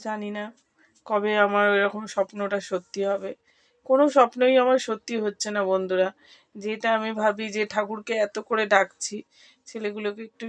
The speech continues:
সুবুদ্ধি দাও, হ্যাঁ, যে নিজের থেকে কি করে কবে ম্যাচুরেট হবে আমি জানি না। নিজের মতো করে নিজের খেয়ালে একবার দুবার করে প্র্যাকটিস করে, "হ্যাঁ হয়ে গেছে মা, হয়ে গেছে।" আরে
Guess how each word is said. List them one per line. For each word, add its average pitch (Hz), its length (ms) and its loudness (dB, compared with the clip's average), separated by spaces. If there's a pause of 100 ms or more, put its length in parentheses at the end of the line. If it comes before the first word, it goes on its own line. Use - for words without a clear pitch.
(120)
সুবুদ্ধি 208 600 -12
দাও, 190 200 8 (560)
হ্যাঁ, 196 300 -2 (340)
যে 208 100 0 (180)
নিজের 214 240 -4 (100)
থেকে 220 220 -6 (240)
কি 254 120 -12 (140)
করে 269 180 6 (100)
কবে 226 220 6 (100)
ম্যাচুরেট 226 520 -2
হবে 214 220 -2
আমি 208 100 -2 (120)
জানি 180 300 4
না। 208 60 -4 (1600)
নিজের 262 360 4 (100)
মতো 262 240 6
করে 269 140 6 (120)
নিজের 233 300 0
খেয়ালে 202 340 4 (140)
একবার 233 320 0
দুবার 233 320 4
করে 240 220 2
প্র্যাকটিস 214 380 0 (120)
করে, 240 160 -2 (520)
"হ্যাঁ 262 220 6
হয়ে 220 220 6
গেছে 190 260 6
মা, 190 80 6 (100)
হয়ে 190 240 4
গেছে।" 175 240 0 (600)
আরে 262 120 2